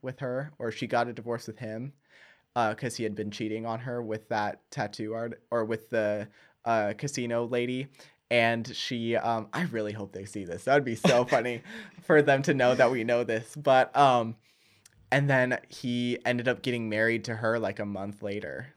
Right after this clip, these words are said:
Speaker 1: Like, the
Speaker 2: Wha-, the casino lady?
Speaker 1: Yeah.
Speaker 2: Wow.
Speaker 1: And now they're in a relationship and stuff. And, uh, yeah, my mom's like, "It's kind of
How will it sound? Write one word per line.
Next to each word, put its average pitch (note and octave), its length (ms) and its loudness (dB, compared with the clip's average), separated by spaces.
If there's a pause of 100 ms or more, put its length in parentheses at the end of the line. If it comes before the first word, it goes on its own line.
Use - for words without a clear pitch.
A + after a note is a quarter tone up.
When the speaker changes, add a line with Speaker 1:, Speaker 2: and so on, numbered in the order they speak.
Speaker 1:
Like, A#2 280 -6
the A2+ 80 0
Speaker 2:
Wha-, B2 180 2
the D3 80 4
casino C#3 380 2
lady? A#2+ 240 0
Speaker 1:
Yeah. A#2 460 2
Speaker 2:
Wow. C3 480 0
Speaker 1:
And A#2+ 120 -4
now A#2 180 2
they're A2 300 0
in A#2 80 -4
a A#2 60 -2
relationship G#2+ 800 -8 (240)
and A2 100 -14
stuff. G2+ 540 -10
And, A2+ 320 -8 (560)
uh, A2 440 0 (680)
yeah, A2 320 0
my A#2 160 0
mom's A2 320 -2
like, G#2+ 320 -6 (200)
"It's - 120 -20
kind C3+ 260 -4
of D#3+ 160 -4